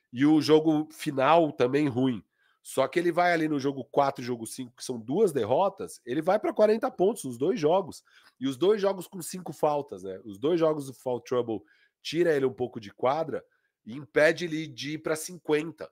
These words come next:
né? Mas era, eram jogos que ele tava barbarizando. O jogo quatro, ele faz quarenta e dois pontos, Mesa, com sessenta por cento de quadra, sessenta e um por cento de quadra. É, o jogo dois, o jogo cinco também, quarenta pontos com cinquenta e um por cento de quadra.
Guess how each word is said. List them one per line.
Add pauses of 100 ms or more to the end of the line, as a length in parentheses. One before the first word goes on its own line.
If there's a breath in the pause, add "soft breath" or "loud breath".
(280)
né?
Mas
era,
eram
jogos
que
ele
tava (480 soft breath)
barbarizando.
O
jogo
quatro,
ele
faz
quarenta
e
dois
pontos,
Mesa, (380)
com
sessenta
por
cento
de
quadra,
sessenta
e
um
por
cento
de
quadra. (720)
É,
o
jogo
dois,
o
jogo
cinco
também,
quarenta
pontos
com
cinquenta
e
um
por
cento
de
quadra.